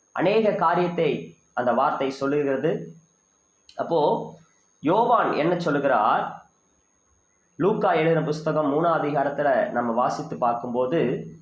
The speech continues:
"நான் சலத்தினால் உங்களுக்கு பாவ மன்னிப்புக்கென்று ஞானஸ்தானம் கொடுக்கிறேன். எனக்கு பின்னாடி ஒருவர் வருகிறார், அவர் பாதரட்சையின் வாரை அவிழ்ப்பதற்கும்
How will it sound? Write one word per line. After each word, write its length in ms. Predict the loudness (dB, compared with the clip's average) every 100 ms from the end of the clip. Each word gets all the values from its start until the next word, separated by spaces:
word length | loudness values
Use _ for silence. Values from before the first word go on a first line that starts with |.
| _ _ _ _ -4
"நான் 300 | -2 -2 -2
சலத்தினால் 920 | 0 0 0 0 2 2 2 0 -4
உங்களுக்கு 400 | -4 0 0 -2
பாவ 540 | -2 0 2 2 2 0
மன்னிப்புக்கென்று 500 | 0 -2 -4 -4 -2
ஞானஸ்தானம் 580 | -2 -2 -2 -2 -2
கொடுக்கிறேன். 720 | -2 -4 -2 -2 -2 -4 -10 -20 _ _ _
எனக்கு 420 | -2 -2 -2 -4
பின்னாடி 360 | 0 2 4 4
ஒருவர் 300 | 4 2 2
வருகிறார், 800 | 0 2 2 2 2 -2 -8 -16 _ _
அவர் 300 | -2 0 0
பாதரட்சையின் 840 | 2 2 2 0 0 -4 -2 0
வாரை 300 | 2 2 2
அவிழ்ப்பதற்கும் 800 | 2 2 2 2 0 0 -4 -4